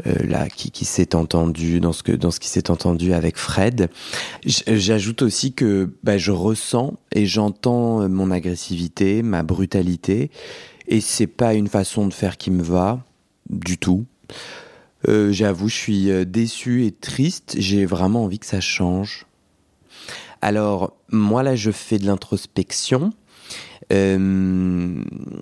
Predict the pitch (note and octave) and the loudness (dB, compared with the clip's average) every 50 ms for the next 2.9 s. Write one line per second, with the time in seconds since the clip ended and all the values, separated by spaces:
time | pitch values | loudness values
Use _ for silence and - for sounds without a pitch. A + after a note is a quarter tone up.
0 | - - - - A2 A2+ A2 G#2 - - _ - - G2 A#2 A#2 A2+ B2+ D3 C#3+ | -8 -2 0 2 2 2 2 0 -2 -6 _ -4 0 2 4 4 4 4 4 2
1 | A#2 A#2 B2 C3+ C#3+ C#3 - - - A#2 G2+ - - - G#2+ G2+ - - - C#3+ | 2 2 2 2 0 -4 -4 -2 0 0 0 0 0 0 0 0 0 -2 -2 -2
2 | C#3 - - - - - G2 - - D#2+ D#2 - - - - - - | -2 -2 -6 -4 0 0 0 2 2 -2 -2 -4 -6 -10 -10 -12 -14